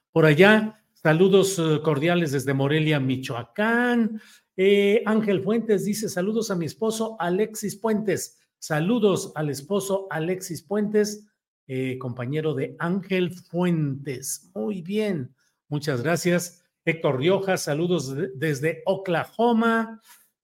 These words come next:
Em, saludos desde Midland, Texas, nos envía Gustavo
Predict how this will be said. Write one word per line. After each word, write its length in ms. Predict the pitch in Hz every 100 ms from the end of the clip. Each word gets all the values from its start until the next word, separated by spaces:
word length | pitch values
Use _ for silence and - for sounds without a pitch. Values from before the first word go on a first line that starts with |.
| 202
Em, 880 | 160 165 160 160 160 151 151 143 131 - _ _
saludos 540 | - 151 180 175 156
desde 380 | 147 135 139 135
Midland, 600 | 143 220 180 151 135 131
Texas, 320 | 208 196 180
nos 200 | 156 139
envía 240 | 147 165 175
Gustavo 640 | 131 - 165 160 151 -